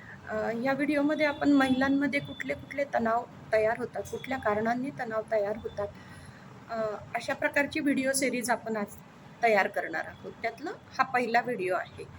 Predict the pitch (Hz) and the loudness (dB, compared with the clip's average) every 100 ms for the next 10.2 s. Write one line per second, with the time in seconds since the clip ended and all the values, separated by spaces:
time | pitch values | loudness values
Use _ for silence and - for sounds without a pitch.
0 | - - - - - 220 262 285 285 285 | -18 -18 -20 -10 -4 -2 -2 2 6 6
1 | 285 285 294 285 262 254 254 247 247 262 | 6 6 6 6 4 4 0 -2 -4 -4
2 | - - 247 220 240 247 254 269 254 240 | -8 -4 4 4 4 2 -2 -4 -2 0
3 | 233 220 202 208 - - - - - - | 0 -2 -4 -4 -6 -12 -16 -16 -14 -6
4 | 220 226 240 247 254 - - 214 233 254 | -4 -2 -4 -6 -8 -8 0 2 4 4
5 | 311 311 302 294 - 277 262 269 254 190 | 2 2 2 0 2 4 4 2 0 -2
6 | - - - - 262 254 254 - - - | -10 -6 -2 2 4 4 4 0 -2 -4
7 | 247 240 240 240 240 247 - 277 - 330 | -2 2 2 2 -2 -2 -2 -2 2 2
8 | - 254 247 - - - - 214 226 226 | 2 -4 -6 -8 -16 -14 -4 0 2 4
9 | 247 233 240 202 214 208 - - - - | 4 4 4 4 2 -2 -4 -6 -6 -10
10 | 165 | -12